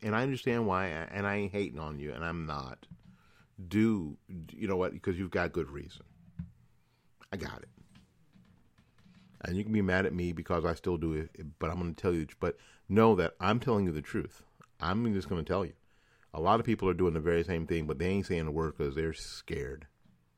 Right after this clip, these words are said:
And they're lying to you. They're saying one thing and doing another. Which is the problem.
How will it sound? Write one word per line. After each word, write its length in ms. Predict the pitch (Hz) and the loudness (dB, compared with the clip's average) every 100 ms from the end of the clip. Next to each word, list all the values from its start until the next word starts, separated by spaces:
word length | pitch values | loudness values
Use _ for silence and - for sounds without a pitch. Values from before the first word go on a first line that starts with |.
| _ _ _ _ _ | _ _ _ _ _
And 100 | 92 | -4
they're 140 | 90 85 | -2 -2
lying 380 | 78 82 78 - | 0 -2 -2 -6
to 120 | - | -12
you. 140 | - - _ _ _ _ _ _ _ _ _ _ | -16 -20 _ _ _ _ _ _ _ _ _ _
They're 140 | 87 98 | -2 -2
saying 400 | - 90 85 76 | 0 -2 -2 -2
one 200 | 92 101 | -2 0
thing 340 | 98 92 92 - _ _ - _ _ | 0 0 -2 -8 _ _ -20 _ _
and 200 | 90 85 | -4 0
doing 260 | 90 82 78 | 0 0 0
another. 380 | 78 71 - - - _ _ _ _ _ _ _ _ _ _ _ _ _ _ _ - _ _ _ _ _ _ _ - - | -2 -4 -8 -12 -20 _ _ _ _ _ _ _ _ _ _ _ _ _ _ _ -20 _ _ _ _ _ _ _ -20 -8
Which 180 | 85 107 | -2 0
is 100 | 92 | 0
the 80 | |
problem. 440 | 92 120 95 76 | 0 0 -2 -8